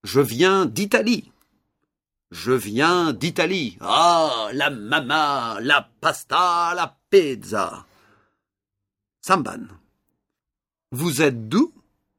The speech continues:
Vous êtes d'où? Du Cameroun. Du Cameroun. Et de, ah, de, de, ah, de. Takahiro. 四番ですね.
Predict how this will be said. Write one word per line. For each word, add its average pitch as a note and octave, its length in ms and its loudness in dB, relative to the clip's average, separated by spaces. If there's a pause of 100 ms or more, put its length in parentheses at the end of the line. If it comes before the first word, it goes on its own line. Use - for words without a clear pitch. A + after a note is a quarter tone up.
(960)
Vous B2+ 300 0
êtes A#2 300 2
d'où? A3+ 280 2 (1120)
Du G#2+ 120 -12
Cameroun. A#2 800 0 (1120)
Du D3+ 320 -2
Cameroun. A#2+ 600 -2 (440)
Et D#3+ 60 6
de, G3+ 80 8
ah, F#3+ 220 6
de, G3 100 2
de, F3 260 4
ah, F3+ 80 4
de. C3+ 240 -2 (720)
Takahiro. D#3 460 2 (1600)
四 D#3 220 4
番 F2+ 200 -6
で - 120 -14
す - 160 -12
ね. F#2+ 100 -8